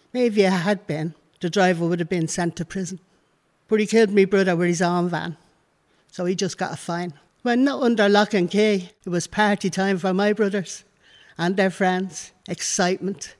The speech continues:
lost time to make up, life force. There were girls, alcohol, and the new kid on the block,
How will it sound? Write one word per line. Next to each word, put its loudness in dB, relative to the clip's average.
lost 0
time 2
to -6
make 0
up, -4
life -2
force. -6
There 0
were 0
girls, -2
alcohol, -2
and -2
the 2
new 6
kid 0
on 2
the -4
block, -4